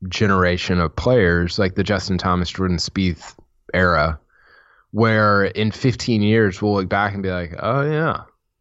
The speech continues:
Yeah. Oh, that guy was on a President's Cup. That guy was on a Ryder Cup. I wonder what, I wonder what happened to him," you know? And I'm not saying Berger's gonna be that guy, but there,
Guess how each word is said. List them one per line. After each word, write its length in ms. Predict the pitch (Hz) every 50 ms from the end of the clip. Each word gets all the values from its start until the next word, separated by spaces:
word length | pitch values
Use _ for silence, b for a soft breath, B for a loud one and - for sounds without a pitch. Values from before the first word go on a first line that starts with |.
| _ _ _ - -
Yeah. 340 | 123 165 196 160 95 78 76 _ -
Oh, 320 | - - 180 196 117 78 76
that 160 | 90 123 165
guy 120 | 220 185
was 120 | 160 127 98
on 120 | 95 87 82
a 40 |
President's 500 | 80 - 82 82 82 82 85 80 71 -
Cup. 280 | - - 76 80 104 117
That 120 | 131 127
guy 100 | 135 160
was 160 | 165 156 135 117
on 100 | 101 92
a 60 | 85
Ryder 280 | 78 78 78 78 80 78
Cup. 320 | - - 92 101 107 -
I 120 | - 113 131
wonder 220 | 160 190 214 233
what, 240 | 247 180 147 - _ -
I 60 | - 123
wonder 200 | 170 220 262 302
what 140 | 302 220 202
happened 360 | 190 196 254 302 277 196 143
to 80 | 92 82
him," 340 | 78 - - - - - _ -
you 140 | 107 107 107
know? 300 | 110 110 117 139 147 b b b b b b b b
And 100 | 156 185
I'm 80 | 208 214
not 180 | 214 196 170
saying 200 | - 165 143 123
Berger's 380 | 98 113 120 120 117 110 101 -
gonna 140 | 113 104 92
be 100 | 98 95
that 180 | 92 85 82
guy, 260 | 98 120 139 139 110
but 160 | 101 107 110 -
there, 180 | 113 110 95